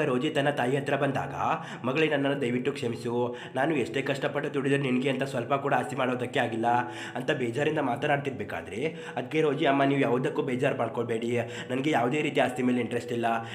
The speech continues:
ನೀವೇ ನನಗೆ ದೊಡ್ಡ ಆಸ್ತಿ" ಅಂತ ತಾಯಿಯನ್ನ ಸಮಾಧಾನ ಮಾಡ್ತಿರ್ತಾಳೆ. ಅದೇ ಸಮಯಕ್ಕೆ ಡೆರಿಕ್ ಅಲ್ಲಿಗೆ ಬಂದು ಅವರಿಗೆ ತಿನ್ನೋದಕ್ಕೆ ಸ್ನ್ಯಾಕ್ಸ್ ಕೊಡ್ತಿರುವಾಗ ಆಗ ರೋಜಿ "ಡೆರಿಕ್, ನಿಮ್ಮ ಹತ್ರ ಎ ಆರ್ ಫಿಫ್ಟೀನ್ ಗನ್ ಇದೆಯಲ್ವಾ, ಅದನ್ನ ಯಾಕೆ ಇಲ್ಲಿಗೆ ತಂದಿದ್ದೀರಿ?" ಅಂತ ಡೌಟಿಂದ ಕೇಳ್ತಾಳೆ.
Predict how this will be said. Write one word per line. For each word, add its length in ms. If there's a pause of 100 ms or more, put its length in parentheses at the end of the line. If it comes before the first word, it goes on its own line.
(120)
ನೀವೇ 220
ನನಗೆ 320
ದೊಡ್ಡ 180
ಆಸ್ತಿ" 300
ಅಂತ 180
ತಾಯಿಯನ್ನ 380
ಸಮಾಧಾನ 380
ಮಾಡ್ತಿರ್ತಾಳೆ. 540 (340)
ಅದೇ 220
ಸಮಯಕ್ಕೆ 380
ಡೆರಿಕ್ 300
ಅಲ್ಲಿಗೆ 220
ಬಂದು 240
ಅವರಿಗೆ 260
ತಿನ್ನೋದಕ್ಕೆ 480
ಸ್ನ್ಯಾಕ್ಸ್ 340
ಕೊಡ್ತಿರುವಾಗ 480 (500)
ಆಗ 220
ರೋಜಿ 260
"ಡೆರಿಕ್, 240
ನಿಮ್ಮ 160
ಹತ್ರ 200
ಎ 120
ಆರ್ 160
ಫಿಫ್ಟೀನ್ 300
ಗನ್ 180
ಇದೆಯಲ್ವಾ, 420 (320)
ಅದನ್ನ 260
ಯಾಕೆ 180
ಇಲ್ಲಿಗೆ 240
ತಂದಿದ್ದೀರಿ?" 440
ಅಂತ 120 (280)
ಡೌಟಿಂದ 400
ಕೇಳ್ತಾಳೆ. 420